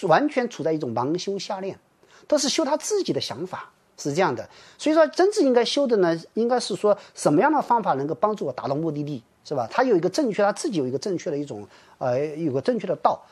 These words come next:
但是如果我们不去听闻呢，不去听闻有经验的或者已经证悟的佛菩萨的教言，不去听闻正确的方法，只是凭着我们自己的思想去修的话，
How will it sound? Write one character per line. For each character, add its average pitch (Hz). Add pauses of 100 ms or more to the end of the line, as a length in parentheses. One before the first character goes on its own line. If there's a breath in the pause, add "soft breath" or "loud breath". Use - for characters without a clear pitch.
(280 loud breath)
但 302
是 269
如 320
果 339
我 240
们 196
不 -
去 -
听 294
闻 165
呢， 160
不 226
去 247
听 302
闻 220
有 180
经 262
验 262
的 147
或 190
者 220
已 151
经 233
证 302
悟 240
的 170
佛 156
菩 147
萨 180
的 160
教 175
言， 120 (340 soft breath)
不 214
去 247
听 320
闻 202
正 269
确 226
的 196
方 226
法， 143 (280 loud breath)
只 151
是 196
凭 247
着 285
我 175
们 135
自 381
己 311
的 165
思 -
想 131
去 -
修 139
的 139
话， 107